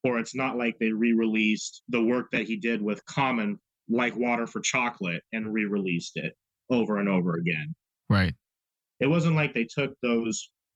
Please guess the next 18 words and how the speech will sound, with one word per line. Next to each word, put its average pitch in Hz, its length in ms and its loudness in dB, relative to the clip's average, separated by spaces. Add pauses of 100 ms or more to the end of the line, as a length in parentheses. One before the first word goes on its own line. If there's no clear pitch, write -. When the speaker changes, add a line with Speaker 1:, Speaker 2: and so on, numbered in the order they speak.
Speaker 1:
Soulquarian 123 840 0
records 107 440 0
and 101 140 -12
just - 280 -4
continued 107 480 0
to 101 80 4
re-release 95 540 0
them. 101 220 0 (460)
The 117 180 0
release 127 380 2
of 110 260 0 (280)
Dilla's 139 520 -2 (100)
posthumous 117 540 -6
stuff 107 320 -4
was 107 200 -2
actually 120 680 0
unheard 127 640 0
beats, - 520 2